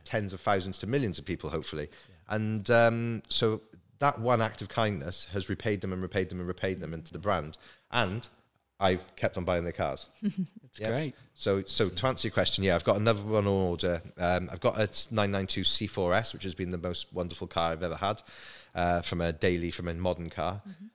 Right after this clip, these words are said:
Speaker 1: Um, I want, I love driving. I want to be a bit more connected to the roads. So I've gone for a manual nine nine two next, a,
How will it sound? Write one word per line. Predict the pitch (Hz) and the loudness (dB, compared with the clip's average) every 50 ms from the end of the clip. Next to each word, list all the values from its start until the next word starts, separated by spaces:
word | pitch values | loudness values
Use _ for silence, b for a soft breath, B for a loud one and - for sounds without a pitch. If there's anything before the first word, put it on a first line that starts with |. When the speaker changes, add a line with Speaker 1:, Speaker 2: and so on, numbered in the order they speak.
| _ _ | _ _
Speaker 1:
Um, | 87 90 90 76 - | -4 -2 -2 -2 -2
I | 101 | -2
want, | 98 104 107 123 123 120 - - - - | -2 4 4 4 4 4 0 -10 -6 -4
I | 101 | 0
love | 107 127 123 - | 2 2 0 2
driving. | - 107 98 95 92 92 110 107 | 4 4 6 6 4 2 0 0
I | |
want | 101 101 98 | 0 -2 -2
to | - 104 | -4 -4
be | 92 98 | -2 -2
a | 95 | -2
bit | - - 123 - | 0 0 -2 -2
more | 107 101 92 | 0 -2 -2
connected | - - 90 - - - 87 - | 0 0 -2 -2 -2 -6 -8 -6
to | - | -6
the | 92 82 | -4 -2
roads. | 82 82 85 87 87 - | -2 -2 -2 -2 -2 -2
So | - - 90 | 0 0 0
I've | 87 87 | 0 0
gone | - 101 95 92 | 0 -2 -4 -2
for | - 95 | -2 -4
a | 90 | -2
manual | 92 98 98 101 98 95 92 95 90 82 82 | 0 0 0 0 0 0 0 0 0 -2 -2
nine | 80 85 85 85 82 80 | -4 -4 -4 -4 -2 -2
nine | 78 80 78 78 | -4 -6 -6 -6
two | - - 87 78 | -8 -8 -6 -6
next, | 76 85 95 - - - - | -4 -4 -6 -6 -8 -10 -12
a, | 82 | -12